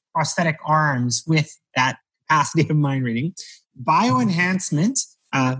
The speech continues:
which is ways we're enhancing the human body, three D printing, ro-, uh, and sustainability, those six factors, if you combine them, it, it leads to a very different accelerated world.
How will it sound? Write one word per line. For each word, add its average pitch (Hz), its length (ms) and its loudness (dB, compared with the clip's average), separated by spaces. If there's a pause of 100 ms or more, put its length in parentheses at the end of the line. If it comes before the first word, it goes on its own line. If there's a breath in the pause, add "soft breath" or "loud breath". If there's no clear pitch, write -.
which 143 200 0
is 135 240 -2 (140)
ways 151 340 2
we're 156 200 0
enhancing 147 520 0
the 147 60 2
human 139 300 0
body, 131 420 0 (680 loud breath)
three 240 200 4
D 285 160 2
printing, 247 680 0 (1080)
ro-, 202 240 2
uh, 165 220 2
and 170 140 2
sustainability, 165 920 0 (120)
those 180 180 2
six - 220 -2
factors, 156 680 -2
if - 120 -10
you 165 80 0
combine 202 480 2
them, 156 240 0 (260 loud breath)
it, 156 160 -10
it 175 160 -2
leads 170 320 2
to 175 140 0
a - 20 0
very 175 500 0
different 151 480 -2
accelerated 135 540 0
world. 117 400 -6